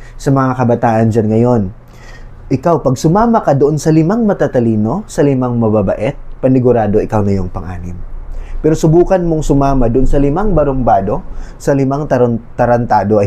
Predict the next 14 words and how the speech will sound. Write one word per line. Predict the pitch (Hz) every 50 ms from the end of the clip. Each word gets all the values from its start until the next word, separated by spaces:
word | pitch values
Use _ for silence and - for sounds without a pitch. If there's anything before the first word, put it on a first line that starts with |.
| 95 110
mean, | 117 123 123 147 160 - - - - - - - - - - -
panigurado | 135 127 127 127 117 120 120 117 104 101 104 107
ikaw | 95 85 - 104 98
na | 101 101
yung | 98 92 87
pang-anim. | - 90 85 90 87 82 82 - - - - - - - - - - - - - - - - - - - - - - - - -
Kaya | - 165 180
dapat | 170 202 180 220 208 -
mahalaga | 180 160 165 170 165 160 143 127 113 104 107 110 - - - - - -
na | 156 175
piliin | 170 202 190 180 202 190 - 180 175 175
natin | 165 160 - - 156 160 156 151
yung | 151 135 -
kaibigan, | 165 - 135 117 120 131 131 117 123 117 107 101 104